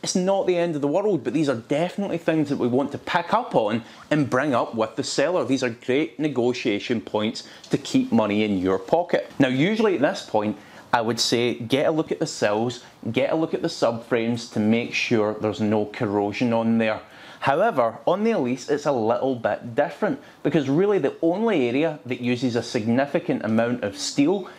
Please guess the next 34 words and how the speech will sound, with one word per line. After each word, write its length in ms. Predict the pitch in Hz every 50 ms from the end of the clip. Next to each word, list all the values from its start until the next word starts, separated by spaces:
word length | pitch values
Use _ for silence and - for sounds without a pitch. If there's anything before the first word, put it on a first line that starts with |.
| - - -
is 140 | 127 120 117
the 140 | 123 120 117
rear 480 | 110 110 110 110 117 123 123 123 127 - -
subframe. 800 | - - - 131 120 139 131 - - 180 175 156 131 113 107 98 - -
Now 140 | - 139 135
that 280 | 131 151 208 226 - -
subframe 600 | - - 220 226 220 - - 110 104 110 117 113 -
is 140 | 127 120 113
galvanized, 840 | 110 117 113 135 165 170 185 185 175 143 127 117 117 - - -
so 160 | - - 151 -
even 320 | - 180 202 220 254 226
at 220 | 208 - - 120
that, 480 | 123 170 208 190 127 113 120 143 - - - - - _ - -
it's 140 | - -
not 140 | 175 170 -
even 260 | 170 135 120 123 120
really 240 | 120 139 135 131 120
an 80 | 113 117
area 240 | 120 120 120 117 113
you 100 | 113 113
need 140 | 113 113
to 60 | - 101
worry 240 | 107 117 139 151
about 320 | 156 131 143 127 117 - -
unless 580 | 110 120 120 120 120 127 131 135 135 135 - -
it's 140 | 120 - -
had 340 | - 123 113 110 107 107 - -
a 80 | 107
sketchy 480 | - - - 123 113 113 - - 117 113
repair 500 | 107 104 - - - 143 147 151 151 - -
or 80 | 104 98 - -
bad 280 | - 113 110 110 104 101
weld 280 | 107 107 107 110 107 110
job. 340 | - 135 123 117 110 -